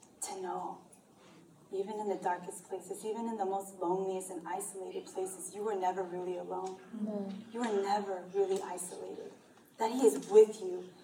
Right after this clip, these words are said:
Speaker 1: wherever you go. And that is why you can seek His counsel. That is why you can seek His voice. That is why you can ask of Him, because He is with us.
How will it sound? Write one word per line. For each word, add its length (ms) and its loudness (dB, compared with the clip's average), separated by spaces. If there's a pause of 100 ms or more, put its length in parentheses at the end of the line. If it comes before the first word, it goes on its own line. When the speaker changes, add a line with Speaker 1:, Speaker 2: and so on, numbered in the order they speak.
(240)
Speaker 1:
wherever 640 4
you 380 -2
go. 400 6
And 100 -2
that 180 10
is 140 2
why 480 8
you 60 0
can 240 4 (160)
seek 420 0 (140)
His 340 6
counsel. 380 2
That 180 8
is 140 4
why 240 10
you 180 4
can 120 6 (520)
seek 400 8
His 220 6
voice. 680 8
That 160 12
is 140 12
why 360 12
you 60 2
can 240 -2
ask 320 -4
of 160 -2
Him, 220 -8 (560)
because 300 -4
He 80 0
is 180 4
with 200 -2
us. 360 -2